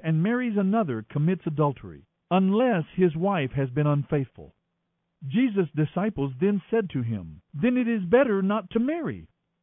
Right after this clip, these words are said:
"Not everyone can accept this statement," Jesus said. "Only those whom God helps. Some are born as eunuchs.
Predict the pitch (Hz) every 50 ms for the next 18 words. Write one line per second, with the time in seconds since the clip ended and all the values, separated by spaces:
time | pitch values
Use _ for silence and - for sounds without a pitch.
0 | _ _ _ _ - 147 180 202 233 233 254 277 240 220 180 139 123 117 123 139
1 | 151 - - 196 190 190 185 175 - - - 254 240 202 147 139 139 - - -
2 | 123 107 101 107 104 101 95 110 107 117 113 101 110 110 - _ - 110 107 107
3 | 127 131 - _ _ _ _ _ _ 196 214 262 269 240 190 160 147 143 127 117
4 | 160 180 196 196 202 175 - 175 175 175 160 139 151 151 147 143 117 131 147 127
5 | 92 - - - _ _ _ _ _ _ _ _ _ _ _ _ _ _ - -
6 | 262 269 262 226 214 196 170 180 185 160 147 196 233 247 180 147 135 135 135 123
7 | 143 185 185 143 92 - _ -